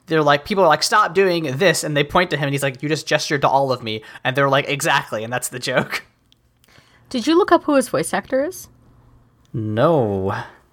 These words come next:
Speaker 2: So Hiccup's voice actor, around the time that these movies were coming out, is, um, a Jonah Hill type comedian. I forget what his, I
Speaker 1: Okay.
Speaker 2: forget what his name is, but he was in all the Jonah Hill movies,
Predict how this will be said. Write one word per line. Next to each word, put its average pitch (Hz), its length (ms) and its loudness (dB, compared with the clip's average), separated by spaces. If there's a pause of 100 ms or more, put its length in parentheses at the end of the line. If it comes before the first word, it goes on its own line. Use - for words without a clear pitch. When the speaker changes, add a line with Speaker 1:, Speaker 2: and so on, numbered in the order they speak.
(720)
Speaker 2:
So 202 360 2
Hiccup's 277 380 0
voice 196 220 0
actor, 226 480 2
around 180 260 4
the 220 100 -2
time 190 240 0
that 190 120 -4
these 190 160 -6
movies 175 300 -4
were 175 80 -4
coming 156 280 -4
out, 135 340 0
is, 175 260 -2
um, 165 800 0 (500)
a 208 120 0
Jonah 240 480 2
Hill 202 720 0
type 294 380 2 (320)
comedian. 330 720 -2
I 226 100 2
forget 269 300 0
what 254 100 4
his, 220 100 0
I 113 180 0
Speaker 1:
Okay. 117 100 0
Speaker 2:
forget 302 140 2
what 320 100 4
his 247 100 -2
name 214 180 0
is, 175 140 0
but 185 140 -8
he 196 100 -4
was 202 140 0
in 196 80 -2
all 202 240 4
the 226 100 4
Jonah 190 320 2
Hill 196 220 2
movies, 240 500 0